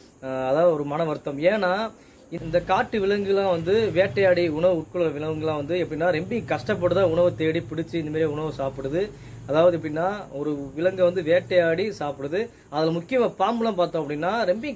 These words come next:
கஷ்டப்பட்டு தான் உணவை தேடி பிடிக்குது. அதாவது எலியா இருக்கட்டும், தவளையா இருக்கட்டும், மற்ற பாம்பா இருக்கட்டும், இது அதோட சண்டை போட்டு தான் அதை, அதாவது அந்த உணவை பிடிக்குது. அப்போ இந்த உணவு சாப்பிடும்போது எப்படின்னா, ரொம்பியும்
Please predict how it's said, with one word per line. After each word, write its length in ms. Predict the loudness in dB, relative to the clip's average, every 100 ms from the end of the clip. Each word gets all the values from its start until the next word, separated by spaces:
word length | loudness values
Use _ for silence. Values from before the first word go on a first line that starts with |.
| -6
கஷ்டப்பட்டு 440 | -6 -6 -6 -2
தான் 120 | 0 2
உணவை 180 | 2 2
தேடி 180 | -2 -2 -8
பிடிக்குது. 360 | -10 -6 -8 -8 -16 -20 -8
அதாவது 300 | -4 -2 0
எலியா 180 | 4 4
இருக்கட்டும், 320 | 2 0 -6 -4
தவளையா 240 | -2 0
இருக்கட்டும், 340 | -2 -4 -6 -4
மற்ற 240 | -4 -4 -4 -2
பாம்பா 260 | -2 2 0
இருக்கட்டும், 400 | 0 -6 -6 -4
இது 100 | -2 2
அதோட 180 | 2 2 -2
சண்டை 260 | -4 -4 -4
போட்டு 180 | -4 -2
தான் 120 | -2
அதை, 100 | -2 -4 -6 -6 -4
அதாவது 280 | 0 2 2 -2
அந்த 120 | -4 -6 -6 -2
உணவை 180 | 0 0
பிடிக்குது. 380 | -6 -8 -4 -4 -4 -10 -8 -2
அப்போ 120 | 2 4
இந்த 100 | 6
உணவு 180 | 4 4 2
சாப்பிடும்போது 560 | 2 4 4 4 2
எப்படின்னா, 300 | 2 0 -2 -2 -2 -2
ரொம்பியும் 500 | -2 -2 4 4